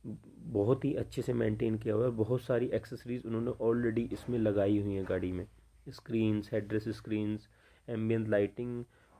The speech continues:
व-, काफ़ी कुछ जो प्रीमियम कार्स के लिए यूनिक एक्सेसरीज होती हैं, वो उन्होंने already इसमें इंस्टॉल कराई हुई हैं। And बस उनका एक ही एक, अ, रह गया था, which is this Galaxy Roof Lighting। So उन्होंने हमसे कॉन्टैक्ट किया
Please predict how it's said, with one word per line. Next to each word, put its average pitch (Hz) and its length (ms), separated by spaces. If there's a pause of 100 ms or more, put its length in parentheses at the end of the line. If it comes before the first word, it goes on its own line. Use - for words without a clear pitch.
(100)
व-, 143 320 (120)
काफ़ी 135 280
कुछ 156 260
जो 135 400
प्रीमियम 123 360
कार्स 113 320
के 131 100
लिए 120 200
यूनिक 120 400
एक्सेसरीज 110 480
होती 107 240
हैं, 127 60
वो 123 140
उन्होंने 123 200
already 120 400
इसमें 123 220
इंस्टॉल 110 380
कराई 104 320
हुई 98 160
हैं। 120 180 (460)
And 120 120
बस 123 180
उनका 131 240
एक 117 400
ही 127 260 (220)
एक, 110 280
अ, 104 540
रह 110 180
गया 113 240
था, 120 300
which 107 260
is 120 140 (220)
this 107 540
Galaxy 104 360
Roof 101 180
Lighting। 95 380 (720)
So - 60
उन्होंने 135 300
हमसे 139 260
कॉन्टैक्ट 131 520
किया 131 280